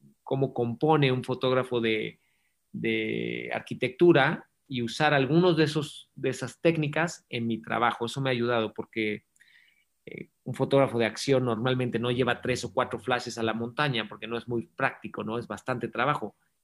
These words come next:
pero eso me ayudó muchísimo, ¿no? A hacer, tomar esto de, de esta especialidad, esto de esta especialidad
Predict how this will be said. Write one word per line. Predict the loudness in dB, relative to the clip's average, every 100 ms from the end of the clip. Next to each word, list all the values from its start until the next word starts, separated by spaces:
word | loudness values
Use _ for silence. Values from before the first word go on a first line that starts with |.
| _ _ _ _
pero | -2 -2
eso | -2
me | -2
ayudó | 0 0 0
muchísimo, | -2 -6 -6 -8 -8 -12 -10
¿no? | -10 -8 -6
A |
hacer, | -6 -2 -2 -4 -6
tomar | -4 2 4
esto | 2 2 2
de, | 4 2
de | 2
esta | 0 0
especialidad, | -4 -2 0 0 2 4 4
esto | 2 -2
de | -10
esta | -10
especialidad | -12 -6 -2 0 2 2 0